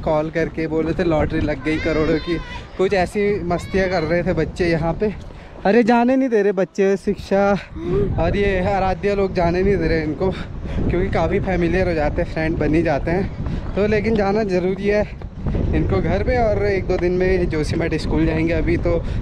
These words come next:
दीपावली की छुट्टियां लगी हुई थी, पड़ी हुई थी,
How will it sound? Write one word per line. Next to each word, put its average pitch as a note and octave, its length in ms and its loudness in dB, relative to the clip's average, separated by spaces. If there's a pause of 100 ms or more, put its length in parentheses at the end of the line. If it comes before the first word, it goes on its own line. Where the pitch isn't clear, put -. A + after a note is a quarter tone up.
(100)
दीपावली D#3+ 460 0
की F#3+ 100 -2
छुट्टियां F3 440 0
लगी E3 260 0
हुई F#3 180 0
थी, G3 180 -4
पड़ी D#3+ 280 0
हुई F3 160 0
थी, A#3+ 160 0